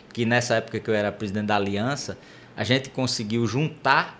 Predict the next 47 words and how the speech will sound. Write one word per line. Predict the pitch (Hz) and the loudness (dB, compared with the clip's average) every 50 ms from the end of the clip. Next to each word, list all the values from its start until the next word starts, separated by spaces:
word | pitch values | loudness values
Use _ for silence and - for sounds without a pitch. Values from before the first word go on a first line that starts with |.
| - - - | -16 -4 2
todas | 143 151 160 147 143 127 | 4 4 4 4 2 2
as | 120 123 107 117 | 2 2 2 2
entidades | 123 117 - 117 107 110 113 113 107 | -2 -2 -4 -4 -2 0 0 0 0
de | 104 | -4
classe | 107 - - 107 110 - - | -6 -4 -2 -2 -2 -2 -4
do | 110 | -6
comércio | 101 - 117 104 113 131 131 - | -4 -2 -2 0 0 0 -2 -2
e | - | -4
criar | - 127 127 131 | -2 0 2 2
o | 151 | 2
Fórum | 147 - - - - - 143 147 160 175 170 165 | 0 -2 -8 -4 2 4 6 6 6 4 2 0
Permanente | 165 165 160 147 151 147 131 127 135 139 - 147 | -2 0 0 0 0 -2 -2 -2 -2 -4 -4 -6
do | 143 | -6
Comércio. | 139 - 156 139 131 131 131 127 123 - 107 | -4 -2 -2 2 4 4 4 4 4 0 -4
Eu | 101 | -4
fui | - - 117 113 123 135 139 139 - - - - - - | -4 -4 -2 0 0 0 -2 -4 -10 -20 -20 -20 -16 -16
o | 113 | -10
primeiro | - 131 131 123 123 123 131 139 135 151 147 - - - | -4 -2 0 2 4 6 6 6 6 2 -2 -6 -4 2
coordenador, | - 143 143 131 123 139 139 135 127 120 | 6 6 6 6 6 4 4 4 6 6
na | 131 | 6
verdade, | 127 135 139 143 139 | 6 8 8 6 6
fui | - 147 | 4 0
o | |
segundo | - - 135 110 131 151 151 - | 0 0 0 0 0 -2 0 2
coordenador, | - 131 117 123 127 120 107 110 117 | 2 2 2 2 2 2 2 2 0
o | 113 | 0
primeiro | 117 123 127 123 | 0 0 0 0
foi | 120 - 131 127 | 0 2 0 0
o | |
João | 107 123 127 123 | 2 0 0 0
Correia, | - 131 107 101 101 101 95 95 - - - - - - - - | 2 2 2 2 2 0 0 -2 -6 -12 -20 -20 -20 -18 -10 -4
do | 123 120 | -2 0
Fórum | 117 - - 135 135 143 147 | 0 2 4 6 6 6 4
Permanente | 147 147 135 139 139 139 135 135 135 | 2 0 -2 -2 -2 -2 -2 -4 -4
do | 135 131 | -4 -4
Comércio, | - 151 147 131 113 104 - - - - - - - - - - | -2 -2 0 0 -2 -2 -4 -6 -10 -14 -18 -20 -20 -20 -10 -2
que | - 101 | 2 6
era | 101 104 - 240 | 6 6 6 4
assim, | - - 185 151 131 | 2 0 0 0 2
era | 127 135 139 | 2 4 4
um | 151 | 4
ambiente | 156 151 165 170 156 139 139 143 147 - - 208 - - - - - - - - - | 2 2 2 0 2 2 2 0 -2 -4 -8 -12 -12 -14 -16 -20 -20 -20 -10 -2 2
aonde | 139 139 139 139 151 151 156 | 4 4 6 4 4 2 2
a | 147 | 2
gente | 135 131 143 147 147 - | 2 2 0 0 -2 -2
coordenava | - 147 143 135 139 135 131 131 139 135 151 | 2 2 4 4 2 2 2 2 2 2 2
líderes, | 151 139 127 123 113 104 101 98 98 - - - - | 0 0 -2 -2 -2 -2 -4 -4 -6 -8 -10 -16 -18